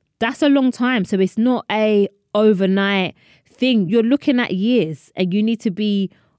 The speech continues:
open to that and just understand that. You know, a lot of the times, we, like I keep saying, we want things done now, and it's like,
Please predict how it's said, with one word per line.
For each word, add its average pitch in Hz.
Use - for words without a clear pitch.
open 214
to 160
that 147
and 175
just 180
understand 190
that. 208
You 180
know, 175
a 180
lot 190
of 196
the 196
times, 190
we, 180
like 196
I 190
keep -
saying, 185
we 180
want 190
things 180
done 170
now, 180
and 160
it's -
like, 170